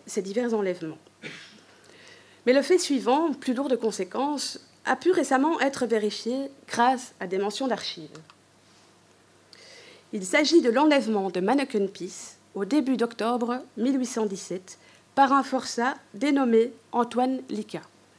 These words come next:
L'affaire est sérieuse et agite les Bruxellois ainsi qu'une bonne partie de la presse. La statuette sera finalement retrouvée brisée en plusieurs morceaux. Les auteurs et la presse ont ici eu des avis divergents quant au sort réservé à ces débris de Manneken Pis.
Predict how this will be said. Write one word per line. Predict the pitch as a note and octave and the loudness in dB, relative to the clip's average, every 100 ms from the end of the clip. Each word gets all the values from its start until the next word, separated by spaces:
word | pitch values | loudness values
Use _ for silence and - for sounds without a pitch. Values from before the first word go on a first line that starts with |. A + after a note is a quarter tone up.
| _ - - - - - - | _ -20 -20 -20 -20 -20 0
L'affaire | G#3 C#4+ C#4+ | 2 4 4
est | |
sérieuse | - C4+ A#3+ A#3 G3 F#3 | 2 0 2 4 4 2
et | F#3+ | 2
agite | F#3+ A3+ A#3 - | 2 0 -4 -2
les | |
Bruxellois | A3 A3 A#3+ A3+ A#3 G3+ - | 0 0 0 2 2 0 -2
ainsi | A3 - C#4 | -4 -2 -6
qu'une | B3+ G#3+ | -4 0
bonne | A3 A3 | 0 2
partie | G3 - C4 | -2 -2 -4
de | |
la | G#3+ | -4
presse. | G#3 E3 - - - _ - - - - - - - A3 | -4 -10 -12 -16 -20 _ -20 -20 -20 -20 -20 -20 -6 -2
La | A#3 | 2
statuette | C4+ C4 C4+ F#4 | 2 2 0 0
sera | - B3+ B3 B3 | -2 0 2 0
finalement | - A#3 A3+ C#4+ | -2 2 2 2
retrouvée | B3+ B3 B3+ B3 | 0 -2 -2 -2
brisée | A#3+ B3+ D4 G#3+ A3 A#3+ - | -2 2 2 2 0 -2 -2
en | A#3 | -4
plusieurs | A#3 G#3+ A3 | -2 0 2
morceaux. | G#3+ G3 - E3 D3 _ _ _ _ _ _ - - - _ F3 | 0 -4 -8 -12 -16 _ _ _ _ _ _ -20 -20 -20 _ -8
Les | F3 | -6
auteurs | G3+ D4+ E4 | 4 4 6
et | C4+ | 4
la | A#3+ | 0
presse | - D#4+ G4+ C#4+ | 0 -2 -2 -4
ont | B3 | -4
ici | C4 - E4+ | -6 0 2
eu | |
des | B3+ A#3+ | 2 0
avis | B3 D4+ | 0 0
divergents | C#4+ B3 B3 F#3+ G#3 C#4 | 0 0 0 0 -2 -2
quant | C4+ A#3+ A#3+ | -4 -4 -4
au | A3 | -4
sort | - D4 C#4 - - | 0 2 2 0 -10
réservé | G#3 G3 G3 F3+ A#3 C4+ - | -6 -4 -4 -2 -2 -2 -4
à | G#3 | -4
ces | G3 | -2
débris | G3 F#3+ A3+ | -2 -2 -4
de | G#3+ | -4
Manneken | F3+ F3+ F#3 | -6 -6 -8
Pis. | F#3+ - | -8 -14